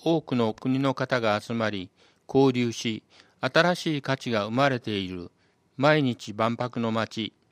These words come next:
ぜひ万博にやってくる多くの人に、生野区の魅力的なお店で楽しんでいただき、新しいアイデアを持つ企業には、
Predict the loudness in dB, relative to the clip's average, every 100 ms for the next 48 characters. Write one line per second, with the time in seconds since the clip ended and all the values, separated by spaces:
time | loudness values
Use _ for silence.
0 | _ _ _ _ _ _ _ _ _ _
1 | _ _ 0 2 2 -2 2 0 2 0
2 | 0 0 0 -2 -4 -4 -2 -2 -2 0
3 | -2 0 -2 -2 -4 -6 -6 -10 -14 _
4 | _ -8 -4 0 2 0 0 -2 0 0
5 | 0 -2 -8 -4 -2 0 0 -4 -4 -4
6 | -2 0 0 -2 -4 -2 -2 -2 -2 -2
7 | -4 -8 -10 -16 _ _ _ _ -4 2
8 | 4 4 2 -2 0 2 2 0 -2 0
9 | 0 -2 -4 -8 -12 -4 2 4 4 0
10 | -4